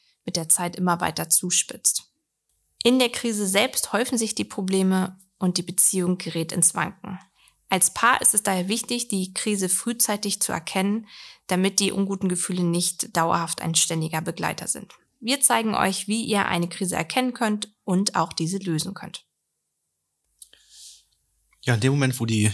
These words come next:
Speaker 2: Krise sich offenbart und man sich in der Krise fühlt, ist ja meistens vorher schon lange Zeit viel passiert und man hat vielleicht das eine oder andere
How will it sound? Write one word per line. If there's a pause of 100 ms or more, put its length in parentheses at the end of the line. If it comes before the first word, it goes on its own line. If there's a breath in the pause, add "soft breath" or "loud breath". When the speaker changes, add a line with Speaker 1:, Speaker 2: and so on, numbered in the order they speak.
(160)
Speaker 2:
Krise (140)
sich
offenbart
und
man
sich
in
der
Krise
fühlt,
ist
ja
meistens
vorher
schon
lange
Zeit
viel
passiert
und
man
hat
vielleicht
das
eine
oder
andere